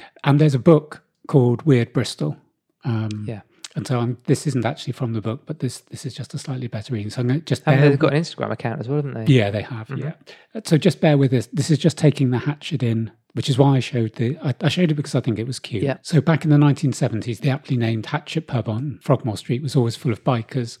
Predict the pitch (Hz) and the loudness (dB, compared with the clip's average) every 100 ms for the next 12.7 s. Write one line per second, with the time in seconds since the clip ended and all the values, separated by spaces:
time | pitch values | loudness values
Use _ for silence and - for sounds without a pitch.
0 | _ 131 123 127 127 120 117 110 113 104 | _ -4 0 2 2 2 0 0 -2 -2
1 | 101 143 143 110 101 104 - 127 120 135 | -4 -4 -2 -2 -2 -6 -10 -10 -6 -6
2 | 127 - 123 123 117 110 101 107 101 107 | -4 -6 -6 -4 -4 -4 -6 -8 -12 -10
3 | - 123 _ _ - - _ _ - 110 | -10 -10 _ _ -20 -20 _ _ -6 2
4 | 147 143 143 147 - 113 98 101 98 - | 2 2 -2 -8 -12 -10 -8 -10 -12 -12
5 | 104 95 98 98 117 151 113 _ _ - | -12 -12 -16 -10 -6 -4 -4 _ _ -20
6 | - - _ _ _ _ _ - 180 202 | -20 -20 _ _ _ _ _ 6 8 8
7 | 175 175 156 - 135 131 120 - 143 180 | 6 4 4 4 2 2 -2 -2 -4 -4
8 | - 202 147 - 131 - 135 127 - 117 | -6 -4 -6 -4 -4 0 0 0 -4 -4
9 | 110 117 127 135 131 131 127 - - _ | -2 0 2 2 0 -2 -4 -8 -20 _
10 | - 90 - 110 - _ - 123 135 135 | -12 -12 -10 -12 -12 _ -2 2 2 2
11 | 127 - - 123 110 - - 117 - 131 | 0 -2 -4 -2 -2 -4 -4 -6 2 2
12 | 110 107 165 147 - 139 | 2 0 0 0 -4 -14